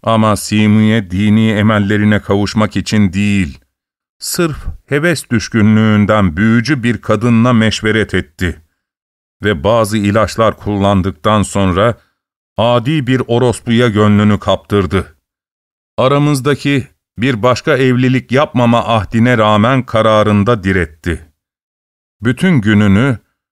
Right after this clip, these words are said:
Kahisepid'de, Horşit denilen orospuyla zevkü sefa aleminde geçiriyordu. Hükümdarlığını,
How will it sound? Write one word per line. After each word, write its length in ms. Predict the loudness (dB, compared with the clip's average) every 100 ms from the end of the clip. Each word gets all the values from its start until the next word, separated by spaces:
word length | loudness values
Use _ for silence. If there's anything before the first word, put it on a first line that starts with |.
| _ -4
Kahisepid'de, 1300 | 0 2 2 0 -2 -4 -2 -4 -4 -2 0 -2 -8 _ _ _ _ _ _ _ _
Horşit 540 | 0 0 0 -6 -6 -2
denilen 480 | 2 2 2 0 -2
orospuyla 800 | 0 0 -2 -4 -2 0 2 0
zevkü 460 | 0 -2 -2 -4
sefa 560 | -4 -2 0 0 2 2
aleminde 520 | 2 2 2 2 2
geçiriyordu. 1000 | 0 -2 -2 -2 0 0 0 -4 -8 -12 _ _ _ _ _ _ _ _
Hükümdarlığını, 1080 | -8 -4 0 2 2 2 2 2 2 2 0